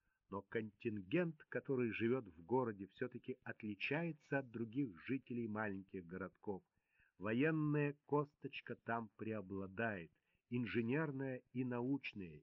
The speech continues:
интеллигенция. Как бы ни сложилось дальше, я благодарю судьбу и Николая Остапова, что с этими детьми связался.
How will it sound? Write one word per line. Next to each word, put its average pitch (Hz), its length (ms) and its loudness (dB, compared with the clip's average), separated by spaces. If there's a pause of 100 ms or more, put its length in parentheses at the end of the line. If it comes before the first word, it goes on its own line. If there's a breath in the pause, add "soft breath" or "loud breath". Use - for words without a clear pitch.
интеллигенция. 101 880 -4 (840)
Как 175 280 2
бы 165 180 2
ни 180 120 4
сложилось 151 680 2
дальше, 110 520 -4 (480)
я 135 240 0
благодарю 143 800 2 (180)
судьбу 110 580 2 (120)
и 147 100 4
Николая 127 720 0
Остапова, 107 720 -8
что - 280 -10
с - 220 -12
этими 156 380 0
детьми 107 600 -6 (420)
связался. 92 640 -8